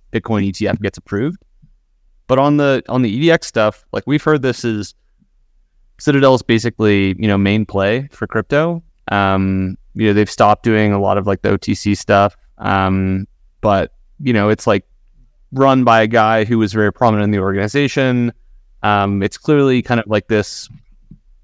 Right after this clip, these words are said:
it's, like, a very kinda, like, uh, overcomplicated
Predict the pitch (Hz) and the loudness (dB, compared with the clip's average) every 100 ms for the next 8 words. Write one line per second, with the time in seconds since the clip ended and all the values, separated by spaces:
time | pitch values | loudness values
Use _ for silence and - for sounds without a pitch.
0 | _ _ _ _ _ _ - 131 - 143 | _ _ _ _ _ _ -8 -4 0 0
1 | 147 147 160 147 131 110 98 - _ _ | 0 2 2 2 0 -2 -6 -12 _ _
2 | _ _ _ _ _ _ _ _ _ - | _ _ _ _ _ _ _ _ _ -4
3 | 165 131 98 95 - 90 78 69 71 - | 0 2 0 -2 -4 -4 -4 -6 -8 -14
4 | _ _ _ - 113 117 - 98 104 - | _ _ _ -6 -2 0 0 -4 -4 -2
5 | 117 117 120 | 0 0 -4